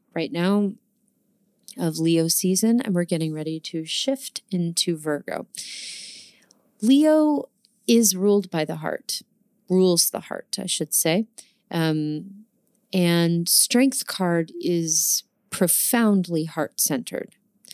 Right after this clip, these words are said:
And that is, of course, Leo's card. And I believe that Three of Swords is also Leo's card, and that we can learn a lot about this card through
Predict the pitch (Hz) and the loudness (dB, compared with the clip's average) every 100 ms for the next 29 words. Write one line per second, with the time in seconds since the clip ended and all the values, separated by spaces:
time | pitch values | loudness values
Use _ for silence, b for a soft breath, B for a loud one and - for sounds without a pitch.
0 | B B B - 156 151 147 143 147 - | B B B -6 -2 0 0 0 -2 -4
1 | - - - - 160 - 151 143 139 - | -8 -16 -8 -4 -2 0 0 0 -2 -4
2 | - 127 - - B B B B 190 196 | -4 -4 -6 -12 B B B B 0 0
3 | - 233 277 240 277 277 220 208 - _ | 0 2 2 2 2 2 0 -4 -8 _
4 | _ - 196 233 247 - 180 175 - - | _ -4 2 2 2 -2 -4 -2 0 2
5 | 208 196 185 185 - 185 175 - _ 180 | 2 4 2 0 0 -2 -2 -4 _ -2
6 | 185 185 - 156 147 143 139 - - - | 0 0 -2 0 0 0 -2 -4 -8 -8
7 | - 87 - - 180 170 165 185 170 170 | -6 -8 -10 -10 -2 0 0 -2 -4 -4
8 | 175 170 175 180 185 190 - 165 160 165 | -2 0 0 2 0 -2 -6 -6 -2 -2
9 | 165 175 - 160 - - 156 151 151 - | -2 -6 -6 -6 -6 -4 -2 0 -4 -10
10 | - - 160 160 156 156 156 | -18 -8 -2 0 0 0 -4